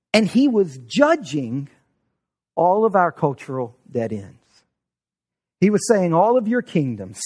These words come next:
filled with culture need to give way because God's kingdom is at hand." But you don't go messing with culture.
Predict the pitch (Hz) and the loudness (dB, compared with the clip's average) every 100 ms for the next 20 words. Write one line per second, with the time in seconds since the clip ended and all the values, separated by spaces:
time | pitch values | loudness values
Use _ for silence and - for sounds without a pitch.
0 | - 240 240 247 226 220 - 151 117 _ | -2 2 4 2 -2 -8 -4 -6 -6 _
1 | _ _ _ _ _ _ _ _ _ _ | _ _ _ _ _ _ _ _ _ _
2 | _ _ _ 156 175 143 175 156 135 123 | _ _ _ 0 0 2 2 2 -2 -6
3 | 104 117 _ _ _ _ _ _ _ _ | -8 -16 _ _ _ _ _ _ _ _
4 | _ _ _ _ - 135 120 - - - | _ _ _ _ -8 -4 -4 -8 -18 -20
5 | _ _ _ 123 190 196 139 - - - | _ _ _ 0 2 2 -2 -10 -10 -12
6 | _ _ _ _ _ _ _ _ _ _ | _ _ _ _ _ _ _ _ _ _
7 | _ - 135 92 - - _ _ _ _ | _ -6 -4 -4 -16 -20 _ _ _ _
8 | _ _ 101 120 123 101 - _ _ _ | _ _ -18 -8 -6 -6 -12 _ _ _
9 | _ _ _ _ _ _ _ _ _ _ | _ _ _ _ _ _ _ _ _ _
10 | _ _ _ _ _ _ _ - - 190 | _ _ _ _ _ _ _ -12 -2 2
11 | 226 208 185 160 147 123 - 107 - - | 4 4 4 2 -2 -6 -4 -6 -6 -20